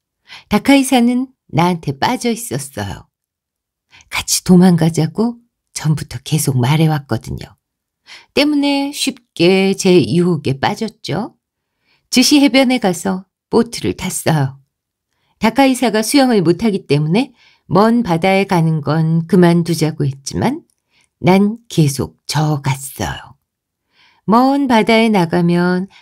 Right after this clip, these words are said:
해안에서 보이지 않게 되죠. 그러면 날 마음대로 해도 좋다고 했어요.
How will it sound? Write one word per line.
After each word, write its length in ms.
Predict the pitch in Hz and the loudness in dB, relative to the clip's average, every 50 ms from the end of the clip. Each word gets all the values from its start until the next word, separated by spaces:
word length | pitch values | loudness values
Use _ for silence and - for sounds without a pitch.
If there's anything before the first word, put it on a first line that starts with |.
| _ _ - | _ _ -4
해안에서 520 | 233 247 247 233 196 151 135 - 131 131 | 0 2 2 2 2 0 0 -2 -6 -4
보이지 360 | - 180 175 170 170 165 - 90 | 0 2 2 4 2 2 0 -2
않게 340 | 117 147 165 - - 190 | -2 -2 -4 -2 -4 -4
되죠. 460 | 185 160 147 - - 165 220 294 - _ _ _ _ _ _ _ _ _ _ _ _ _ _ _ _ _ _ _ _ _ _ | -4 -4 -8 -6 -4 -4 -4 -4 -6 _ _ _ _ _ _ _ _ _ _ _ _ _ _ _ _ _ _ _ _ _ _
그러면 520 | - 233 277 269 254 262 262 269 294 - _ _ _ _ _ _ _ - | -2 2 2 2 2 0 -2 -2 -4 -8 _ _ _ _ _ _ _ -10
날 320 | - 131 175 185 180 180 | -4 -2 0 0 0 -2
마음대로 600 | 180 165 160 180 196 202 208 - 185 190 175 208 | 0 0 0 0 0 -2 -4 -4 -4 -4 -4 -4
해도 220 | 214 214 175 - 175 | -6 -6 -8 -10 -10
좋다고 540 | - 220 214 208 - - 240 226 226 214 | -6 -6 -6 -6 -4 -4 -4 -2 -2 -2
했어요. 720 | 220 226 226 - - - 196 208 208 185 165 165 180 196 202 | -2 -2 -4 -6 -4 0 0 0 2 2 0 -2 -2 -4 -10